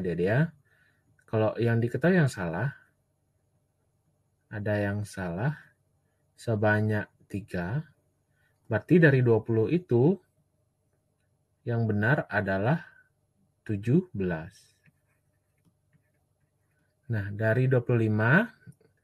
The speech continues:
baru ada tujuh belas ditambah tiga, baru dijawab dua puluh soal. Berarti ada lima soal yang tidak terjawab. Ada tidak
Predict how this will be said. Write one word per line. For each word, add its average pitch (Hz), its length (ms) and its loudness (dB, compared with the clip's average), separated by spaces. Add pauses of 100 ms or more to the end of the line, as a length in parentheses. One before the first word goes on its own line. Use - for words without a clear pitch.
(420)
baru 110 240 2
ada 135 560 2 (480)
tujuh 117 320 -2
belas 127 320 0
ditambah 120 320 -2
tiga, 143 240 2
baru 117 240 0
dijawab 131 400 0
dua 117 160 -2
puluh 110 160 -4
soal. 101 240 -8
Berarti 98 480 -2
ada 110 240 -2
lima 101 240 -4
soal 127 320 -2
yang 123 160 0
tidak 120 240 -6
terjawab. 92 560 -10 (1600)
Ada 113 560 -6 (160)
tidak 104 480 -4